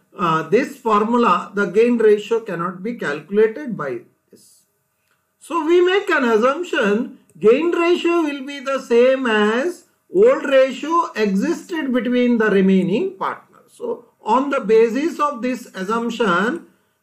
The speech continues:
we calculate the gain ratio. So what is the old ratio? One is to one is to one. In this,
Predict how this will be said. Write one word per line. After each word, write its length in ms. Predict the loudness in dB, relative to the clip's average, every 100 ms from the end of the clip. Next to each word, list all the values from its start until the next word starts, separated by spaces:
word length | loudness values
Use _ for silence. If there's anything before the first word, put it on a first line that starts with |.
| -6
we 280 | -4 -4 -2
calculate 640 | -2 -2 -2 0 0 -2
the 320 | -4 -4 -6 -10 _ _
gain 420 | 4 4 4 0 0 -2 -8 _ -10
ratio. 600 | -4 -2 -4 -10 -16 -18
So 180 | -12 -6
what 220 | -4 -2
is 180 | -4 -4
the 160 | -4 -2
old 400 | 0 -2 -2 -2
ratio? 420 | -2 -2 -2 -2
One 200 | -2 -2
is 200 | -2 -4
to 140 | -8
one 200 | -8 -8
is 160 | -12 -14
to 140 | -10 -4
one. 380 | -2 -2 -6 -12 _ -4
In 180 | -2 0
this, 540 | 4 4 4 -2